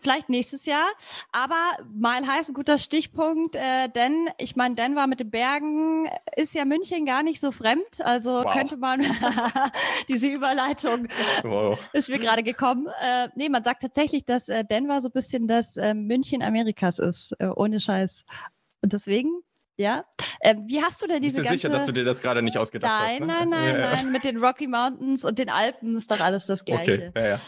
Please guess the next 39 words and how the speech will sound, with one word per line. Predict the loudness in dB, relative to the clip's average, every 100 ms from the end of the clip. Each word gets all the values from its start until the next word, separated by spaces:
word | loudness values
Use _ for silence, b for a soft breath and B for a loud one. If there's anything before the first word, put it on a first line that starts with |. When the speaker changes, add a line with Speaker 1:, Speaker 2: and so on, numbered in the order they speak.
| -2
Speaker 2:
alles | 0 2 -2 -8 -12 _ _
Speaker 1:
Ähm, | 0 2 0 0 0 0
Speaker 2:
klar. | 0 -2 -4 -14 -6
Hm. | -4 0
Speaker 1:
wie | 0
hast | 0
du | -2
denn | -2
die | 0
Vergabe | -2 0 0 0
verfolgt? | -2 -4 0 0 0 -2
Ähm, | -4 0 2 2 0 -2
es | -2
gab | -2 0
ja | 0
mehrere | 0 0 0
Städte, | 0 0 -2
die | -2 0
in | 0
der | 0
Speaker 2:
Mhm. | 0
Speaker 1:
Verlosung | 0 0 -2 0
waren, | 0 0 0 0 0
äh, | 0 2
mit | 2 0 0
Düsseldorf, | -2 0 -2 0 2 2 0 -2
mit | -4
Frankfurt, | -2 0 0 0 -4 0 0 0
mit | -4 0
Berlin | 2 2 0 0
war | 2
ganz | 0 0
am | 0
Anfang | 2 0
auch | 0 2
mal | 2
noch | 2
im | 2
Gespräch, | 0 -2 -4 0 2 0